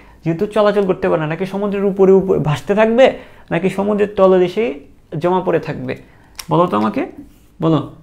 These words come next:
যদি এটা যদি সমুদ্র হয়, এটা যদি সমুদ্র হয়, এই প্রাণীগুলো কি সমুদ্রের উপরে চলাচল করবে? এরা তো নিশ্চল, এরা তো চলাচলই করতে পারে না।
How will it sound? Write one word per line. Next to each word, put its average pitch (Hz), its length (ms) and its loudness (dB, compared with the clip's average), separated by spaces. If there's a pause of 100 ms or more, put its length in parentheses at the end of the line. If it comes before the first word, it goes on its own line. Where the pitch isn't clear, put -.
যদি 170 140 4
এটা 196 120 4
যদি 208 160 0
সমুদ্র 202 420 0
হয়, 170 280 2 (400)
এটা 180 140 0
যদি 202 180 2
সমুদ্র 190 460 2
হয়, 156 240 2 (340)
এই 196 120 0
প্রাণীগুলো 196 520 4
কি 196 300 -4 (220)
সমুদ্রের 208 420 0
উপরে 202 240 4
চলাচল 180 380 2
করবে? 180 220 0 (100)
এরা 214 120 0
তো 247 80 2
নিশ্চল, 226 440 0
এরা 190 140 2
তো 220 60 -2
চলাচলই 220 460 0
করতে 254 240 4
পারে 170 180 4
না। 131 220 -2